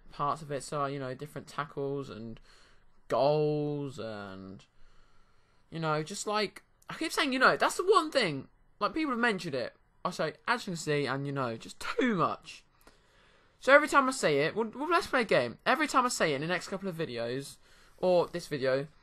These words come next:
cut, put down in the comments the number and then say, "That's how much, I don't know, punches you owe me next time you see me." I know that sounds absolutely stupid, but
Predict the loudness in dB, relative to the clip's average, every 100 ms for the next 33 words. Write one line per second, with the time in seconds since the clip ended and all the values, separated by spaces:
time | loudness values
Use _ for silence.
0 | _ _ _ _ -20 _ -2 2 2 4
1 | 6 6 6 -2 0 0 0 -4 -4 0
2 | 4 4 2 2 4 4 2 -2 0 2
3 | 2 -2 _ -20 _ _ -20 -20 _ 4
4 | 6 6 2 0 -2 -6 0 6 6 4
5 | -2 -2 -2 0 -2 2 4 2 -2 -6
6 | -4 -4 -4 -6 -8 -6 -2 2 4 2
7 | 2 6 6 6 2 -4 -4 -8 -12 -4
8 | 6 6 6 2 -2 0 0 0 -4